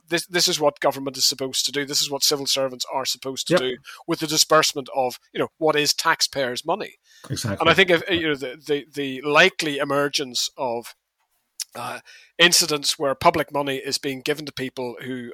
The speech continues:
Speaker 1: uh, you know, su-, support <laughs> violent extremism, that's going to be outrageous. And that does demand a, a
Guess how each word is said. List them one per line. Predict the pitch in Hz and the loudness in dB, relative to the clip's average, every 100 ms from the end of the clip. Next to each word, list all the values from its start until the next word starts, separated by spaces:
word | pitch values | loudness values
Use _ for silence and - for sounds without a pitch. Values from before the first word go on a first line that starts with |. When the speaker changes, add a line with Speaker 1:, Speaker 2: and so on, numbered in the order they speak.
| 131 | -8
Speaker 1:
uh, | 117 - | -8 -8
you | 120 | -12
know, | 113 - - - - | -14 -16 -20 -20 -2
su-, | - 170 | 0 2
support | - 151 165 170 170 | 0 0 2 0 4
<laughs> | 190 | 6
violent | 156 156 143 | 6 2 -4
extremism, | - - 165 165 139 107 107 _ _ _ - | -4 -2 -2 0 -2 -4 -12 _ _ _ 4
that's | 185 190 | 6 6
going | 175 147 | 0 -2
to | |
be | 131 139 | -2 -2
outrageous. | 131 127 147 156 139 - | -2 -2 0 0 0 -2
And | |
that | 160 190 | -2 -2
does | - 160 - | 0 0 0
demand | - 139 143 143 139 127 117 - 135 | -6 -2 0 0 -2 -6 -12 -10 -6
a, | 120 117 110 | -4 -6 -8
a | 123 117 | -8 -8